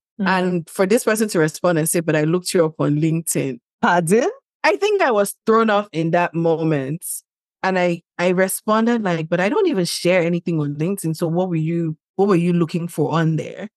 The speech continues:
Speaker 2: But it's just like, if you were friends with me, you, we have mutual friends. You know my partner. You've come to our house. Text, at least LinkedIn.
Speaker 1: Bruh. <laughs>
Speaker 2: So I think that one I quite quit because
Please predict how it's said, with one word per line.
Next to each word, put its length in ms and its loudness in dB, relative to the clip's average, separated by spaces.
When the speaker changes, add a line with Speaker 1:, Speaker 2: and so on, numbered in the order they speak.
Speaker 2:
But 140 2
it's 160 2
just 180 -2
like, 180 -2
if 120 -8
you 80 -4
were 160 0
friends 540 -2
with 100 -6
me, 500 -4
you, 380 2
we 160 2
have 180 2
mutual 460 2
friends. 920 -4
You 120 0
know 160 4
my 180 2
partner. 600 0
You've 200 0
come 200 0
to 140 -4
our 280 2
house. 520 -4
Text, 560 -2
at 140 -2
least 540 -2
LinkedIn. 580 0
Speaker 1:
Bruh. 420 2
<laughs> 100 0
Speaker 2:
So 400 2
I 140 2
think 240 2
that 220 2
one 160 2
I 80 0
quite 360 0
quit 240 0
because 640 -2